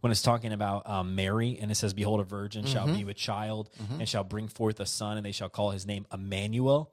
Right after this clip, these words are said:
Speaker 2: Yep.
Speaker 1: And the reason I like that is because Emmanuel means God with us.
Speaker 2: Right.
Speaker 1: And I love that in that gospel, that very first chapter of the very first gospel, you see that God is a God who was willing to be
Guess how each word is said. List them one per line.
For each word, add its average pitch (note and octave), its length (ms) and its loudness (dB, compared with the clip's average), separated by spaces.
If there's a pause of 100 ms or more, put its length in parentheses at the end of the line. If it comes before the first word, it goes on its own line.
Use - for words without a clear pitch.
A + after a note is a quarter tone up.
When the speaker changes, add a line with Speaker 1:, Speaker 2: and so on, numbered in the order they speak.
Speaker 2:
Yep. A2+ 160 -6 (160)
Speaker 1:
And A#2 100 -6
the A2+ 60 -4
reason C#3 200 -2
I C#3+ 60 -2
like B2+ 240 -2
that A#2+ 140 -2
is G2+ 80 -8
because G#2+ 260 -8
Emmanuel G#2+ 760 -6
means G2+ 300 -10 (120)
God G#2 420 -2 (240)
with G#2 380 -2
us. - 400 -2
Speaker 2:
Right. G2+ 180 -6 (140)
Speaker 1:
And B2 140 -4
I A2+ 60 0
love B2 320 2
that C#3 300 -2
in A#2 200 -4
that A2 440 -2
gospel, A2+ 520 -2
that F#2 180 -2
very A2 220 -2
first - 280 -10
chapter G2+ 380 -6
of F2+ 80 -4
the F2+ 60 -6
very G2 200 -2
first G#2+ 280 -4
gospel, F#2+ 420 -6
you F#2+ 160 -6
see A2 240 -4
that F#2+ 240 -6
God G#2 300 0
is G#2 160 0
a G2 40 -2
God F#2 400 -4 (360)
who A#2+ 160 2
was G2+ 180 -6
willing G#2+ 360 -6
to G#2 120 -12
be A2 460 -2